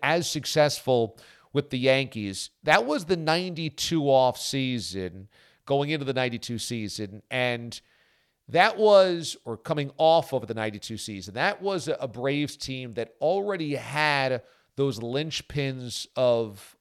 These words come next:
of the rotation, and they, they had this amazing team. So he fit in well with Glavine and Smoltz and became best buds, and they were there for such a long time together.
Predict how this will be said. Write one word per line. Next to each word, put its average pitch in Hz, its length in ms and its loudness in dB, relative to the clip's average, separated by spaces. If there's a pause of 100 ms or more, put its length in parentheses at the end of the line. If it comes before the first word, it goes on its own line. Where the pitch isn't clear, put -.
of 120 180 -2
the 113 80 -8
rotation, 110 1000 -2 (160)
and 120 260 -2
they, 120 240 -6
they 123 140 -10
had 139 200 -6
this 131 180 -6
amazing 143 460 -4
team. 147 240 -8
So 139 140 -8
he 233 260 -8
fit - 280 -8
in 156 340 -4
well 120 580 4 (360)
with 127 200 -2
Glavine 113 520 6
and 101 120 -4
Smoltz 110 380 -4
and 110 80 -10
became 143 340 -6
best 151 360 2
buds, 151 200 4
and 127 80 -4
they 160 80 -2
were 165 200 0
there 143 320 4
for 120 220 -12
such 185 320 -4
a 165 40 0
long 143 300 -2
time 135 280 -4
together. 117 540 4